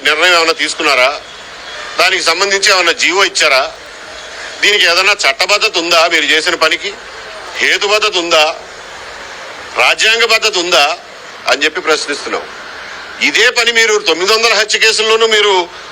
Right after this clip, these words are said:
ఇటువంటి నిర్ణయాన్ని అమలు చేస్తారా? చెప్పండి ప్రజలకి. ఇది ప్రజల సొమ్ము కదా, పది ఎకరాల పొలం, ఇరవై మూడు లక్షల డబ్బు, ఆ పిల్లల చదువుల బాధ్యత,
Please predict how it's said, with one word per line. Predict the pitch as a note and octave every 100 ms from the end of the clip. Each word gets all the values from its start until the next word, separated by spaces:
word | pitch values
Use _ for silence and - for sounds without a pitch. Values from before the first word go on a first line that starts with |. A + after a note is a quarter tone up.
| -
ఇటువంటి | F3+ G3+ G#3 G3 F3+ E3+ D3
నిర్ణయాన్ని | E3+ F3+ F3 E3+
అమలు | D#3 C#3+ D#3+
చేస్తారా? | D3+ C#3+ D3+ D3 D#3 F#3+ - - - - - - - - -
చెప్పండి | F3+ A#3+ C4
ప్రజలకి. | G#3+ A3 A3 A3+ - - - - - - - - - - - - -
ఇది | A#3+
ప్రజల | - D#3 F3+ B3+
సొమ్ము | C4 A#3
కదా, | G3+ C#3+ G#3
పది | - C#3+
ఎకరాల | C#3+ E3 E3+
పొలం, | E3+ D#3+ E3+ F#3+
ఇరవై | D#3 D#3
మూడు | D3 D3+
లక్షల | C#3+ C3+ C#3 B2+
డబ్బు, | B2+ C3 D3+ G3 G#3 - - - - - - - - - - - - - - - -
ఆ |
పిల్లల | F3+ D#3+ F3
చదువుల | E3 D#3 D3+ E3
బాధ్యత, | D3 C#3+ C#3+ D3 E3+